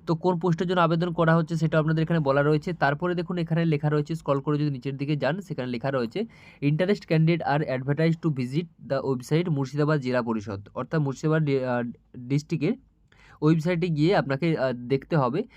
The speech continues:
এই নোটিফিকেশনটা যদি আপনি, আহ, আবেদন করতে চান, এই ক্ষেত্রে আপনাকে অনলাইন আবেদন করতে পারবেন বা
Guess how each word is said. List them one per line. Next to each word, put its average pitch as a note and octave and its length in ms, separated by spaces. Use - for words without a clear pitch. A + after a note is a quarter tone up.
এই D#3+ 100
নোটিফিকেশনটা F#3 640
যদি F3+ 260
আপনি, F3+ 300
আহ, C3 340
আবেদন D#3 360
করতে D#3+ 320
চান, C#3+ 200
এই D3 140
ক্ষেত্রে E3 300
আপনাকে E3 420
অনলাইন D3 360
আবেদন D3 260
করতে D3 280
পারবেন D#3+ 240
বা D3+ 240